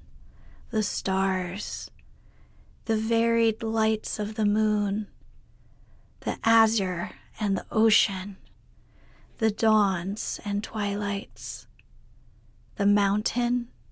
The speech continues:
the plain, the forest and the rivers, the light and the trees, and lastly,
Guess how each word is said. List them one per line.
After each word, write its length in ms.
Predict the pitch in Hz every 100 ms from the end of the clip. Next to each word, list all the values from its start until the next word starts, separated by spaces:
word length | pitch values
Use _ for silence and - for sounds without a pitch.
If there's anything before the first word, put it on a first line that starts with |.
| - - - - -
the 100 | 208
plain, 760 | - - 202 202 202 214 220 - - - - - - - - - -
the 120 | 202
forest 880 | - - 226 226 220 220 - - - -
and 160 | 208
the 100 | 214
rivers, 800 | 208 208 196 180 175 - - - - - - - - - - - - - -
the 120 | - 208
light 640 | 208 220 240 - - - - - - - - -
and 200 | 233 240
the 80 | 226
trees, 960 | - - 269 247 208 208 220 - - - - -
and 180 | 208
lastly, 800 | 202 220 233 - 220 196 196 202